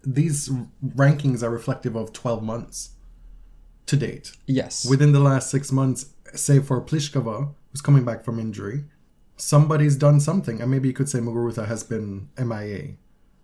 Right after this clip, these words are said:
Speaker 1: But they've all had their moments.
Speaker 2: All right, fair enough.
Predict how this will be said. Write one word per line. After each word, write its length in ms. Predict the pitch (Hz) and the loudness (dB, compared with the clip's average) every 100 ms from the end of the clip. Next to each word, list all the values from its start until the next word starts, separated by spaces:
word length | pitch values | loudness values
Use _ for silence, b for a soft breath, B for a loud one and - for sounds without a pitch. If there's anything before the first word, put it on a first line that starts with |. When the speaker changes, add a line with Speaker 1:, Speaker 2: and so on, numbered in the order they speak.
| _ - | _ -2
Speaker 1:
But 260 | 135 - - _ _ _ - - | -2 -2 -16 _ _ _ -20 -8
they've 200 | 156 185 | -2 -2
all 480 | - 180 208 226 214 | 0 0 2 0 -4
had 260 | - 196 185 | 0 0 2
their 100 | 190 | 2
moments. 480 | 185 196 240 - - _ _ _ _ _ - | 2 0 -4 -10 -18 _ _ _ _ _ -2
Speaker 2:
All 60 | 254 | 0
right, 200 | 254 262 - 240 | 0 -4 -14 -12
fair 220 | - 170 | 2 2
enough. 320 | 180 165 - | 2 -2 -8